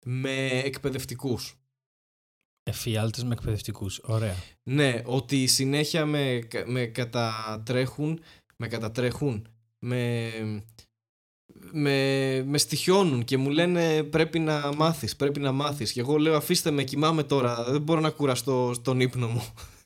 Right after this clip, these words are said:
Speaker 2: Ναι, έχεις να φάεις χέρια
Speaker 1: Και
Speaker 2: από τη
Speaker 1: δεν
Speaker 2: μάνα
Speaker 1: θέλω
Speaker 2: μου.
Speaker 1: να μάθω.
Speaker 2: Πολύ.
Speaker 1: Και, και βλέπω εκπαιδευτικούς.
Speaker 2: Μάλιστα. Ε,
Speaker 1: Δευτέρας γυμνασίου συγκεκριμένα.
Speaker 2: να το, το βρήκα. «Με αυτό το παιδί παθαίνω κατάθλιψη, πολλά κολλήματα,
Speaker 1: Μπράβο.
Speaker 2: ελάχιστη γνώση».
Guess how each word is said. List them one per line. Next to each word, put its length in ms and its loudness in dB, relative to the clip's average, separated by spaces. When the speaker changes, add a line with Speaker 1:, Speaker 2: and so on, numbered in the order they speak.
Speaker 2:
Ναι, 200 -6
έχεις 180 -2
να 100 0
φάεις 300 0
χέρια 180 -4
Speaker 1:
Και 80 6
Speaker 2:
από 120 4
τη 0 -
Speaker 1:
δεν 80 0
Speaker 2:
μάνα 120 6
Speaker 1:
θέλω 160 6
Speaker 2:
μου. 60 4
Speaker 1:
να 120 4
μάθω. 440 0
Speaker 2:
Πολύ. 260 -6
Speaker 1:
Και, 140 0
και 140 -2
βλέπω 540 0
εκπαιδευτικούς. 720 -6
Speaker 2:
Μάλιστα. 320 -6
Ε, 440 -6
Speaker 1:
Δευτέρας 460 0
γυμνασίου 400 0
συγκεκριμένα. 400 -2
Speaker 2:
να 60 0
το, 100 -2
το 140 -6
βρήκα. 280 -6
«Με 60 -4
αυτό 220 -2
το 140 -2
παιδί 260 0
παθαίνω 360 0
κατάθλιψη, 580 -2
πολλά 340 -2
κολλήματα, 460 0
Speaker 1:
Μπράβο. 140 0
Speaker 2:
ελάχιστη 380 0
γνώση». 440 -2